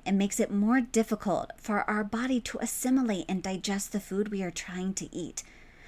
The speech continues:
So you could be eating the healthiest foods on the planet this holiday season,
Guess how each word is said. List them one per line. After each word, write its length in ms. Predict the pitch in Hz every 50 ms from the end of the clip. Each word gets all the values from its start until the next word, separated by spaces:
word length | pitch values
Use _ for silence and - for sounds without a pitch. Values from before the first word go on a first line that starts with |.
| - - - - -
So 300 | - - 294 262 233 - -
you 260 | - 226 233 285 339
could 180 | 330 - 349 -
be 220 | 311 285 262 - 240
eating 340 | 247 262 254 240 226 214 -
the 320 | 196 196 220 240 233 - -
healthiest 760 | - - - - - 320 339 330 - 302 269 262 233 - -
foods 260 | - 240 247 233 - -
on 180 | - 196 196 190
the 80 | 180
planet 480 | - - - 226 226 233 214 185 160 -
this 180 | 190 175 -
holiday 400 | - - 190 180 175 160 151 165
season, 640 | 147 - - 180 175 165 - 170 156 151 143 -